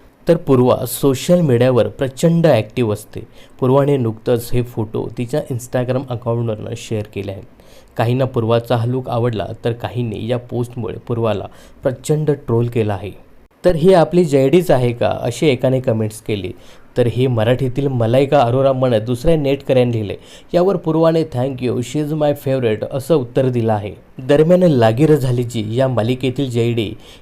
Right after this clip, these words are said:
हे पूर्वाने साकारलेलं पात्र प्रेक्षकांना भावलं होतं.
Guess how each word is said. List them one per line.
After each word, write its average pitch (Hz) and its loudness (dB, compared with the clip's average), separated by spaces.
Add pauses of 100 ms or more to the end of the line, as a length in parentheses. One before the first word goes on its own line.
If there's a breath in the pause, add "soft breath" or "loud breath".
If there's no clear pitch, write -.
हे 143 2
पूर्वाने 135 2
साकारलेलं 123 -2
पात्र 110 -2
प्रेक्षकांना 127 -2
भावलं 113 -2
होतं. 104 -8